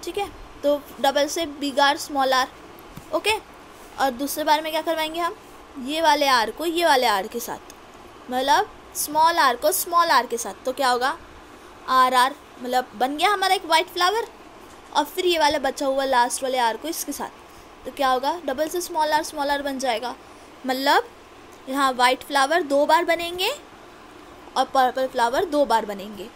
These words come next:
ठीक है, समझ गया। बस यही हमारा result है, ठीक है, इसी को हम test cross बोलते हैं graphical presentation में, ठीक है। अब क्या बता रहा है देखो,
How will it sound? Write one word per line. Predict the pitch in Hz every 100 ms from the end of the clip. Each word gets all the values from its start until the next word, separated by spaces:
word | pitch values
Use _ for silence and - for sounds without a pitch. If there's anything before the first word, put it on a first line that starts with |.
| - - -
ठीक | - 403
है, | 466
समझ | 427 427 427
गया। | 453 453 - - - - - - - - - - - -
बस | 311 -
यही | 311 311
हमारा | 349 311 269
result | 269 269 214 233 214 -
है, | 196 - - - -
ठीक | - 359
है, | 392 427 - - -
इसी | 285 302
को | 311 349
हम | 370
test | 440 320 294 -
cross | 302 285 254
बोलते | 233 220 247
हैं | 311
graphical | 311 - - 320
presentation | 403 320 269 247 233 - 233
में, | 202 214 -
ठीक | - 370
है। | 571 - - - - - - - -
अब | 349
क्या | - 330
बता | 254 226
रहा | 208
है | 202
देखो, | 208 -